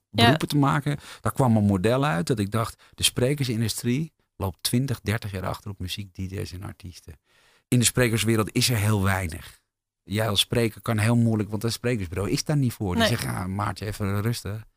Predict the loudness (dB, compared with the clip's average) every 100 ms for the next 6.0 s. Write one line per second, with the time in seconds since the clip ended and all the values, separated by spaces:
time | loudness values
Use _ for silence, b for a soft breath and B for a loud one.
0 | _ _ -4 -2 0 -2 B B B -4
1 | -2 0 2 2 2 0 0 0 0 2
2 | 2 4 4 4 4 4 2 2 2 2
3 | 0 0 -2 -4 -4 -2 -2 -2 0 0
4 | 0 0 0 0 -2 -6 -8 -2 -2 0
5 | 0 2 0 0 -2 -2 -4 -4 -6 -8